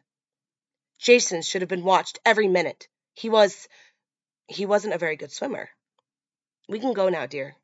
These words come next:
Alice, I think we should wait for Mister Christie. Pamela, that's not necessary. Alice, I,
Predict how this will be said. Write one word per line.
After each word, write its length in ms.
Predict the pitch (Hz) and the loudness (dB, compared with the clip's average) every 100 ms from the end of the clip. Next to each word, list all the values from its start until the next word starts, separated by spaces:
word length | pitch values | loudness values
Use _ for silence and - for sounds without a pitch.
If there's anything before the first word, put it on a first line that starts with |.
| _ _ _ _ _ _ _ _ _ _ _ _ _ | _ _ _ _ _ _ _ _ _ _ _ _ _
Alice, 400 | 160 113 104 - _ _ _ _ | -6 -6 -10 -18 _ _ _ _
I 120 | 196 | 0
think 180 | 208 247 | 2 0
we 100 | 240 | -2
should 200 | 220 208 | -4 -2
wait 160 | 190 185 | -4 -4
for 100 | - | -6
Mister 220 | - - | -6 -6
Christie. 420 | 175 - 151 139 _ _ _ _ _ _ _ _ _ _ _ _ _ - | -8 -8 -12 -16 _ _ _ _ _ _ _ _ _ _ _ _ _ -6
Pamela, 360 | 185 160 139 _ _ _ _ | -4 -4 -8 _ _ _ _
that's 220 | 185 185 | -6 -2
not 160 | - - | -4 -4
necessary. 580 | 160 147 - 139 151 _ _ _ _ _ _ _ _ _ _ _ _ _ - | -10 -12 -14 -14 -16 _ _ _ _ _ _ _ _ _ _ _ _ _ -6
Alice, 440 | 165 143 139 - - _ _ | -4 -4 -10 -16 -20 _ _
I, 100 | - | -6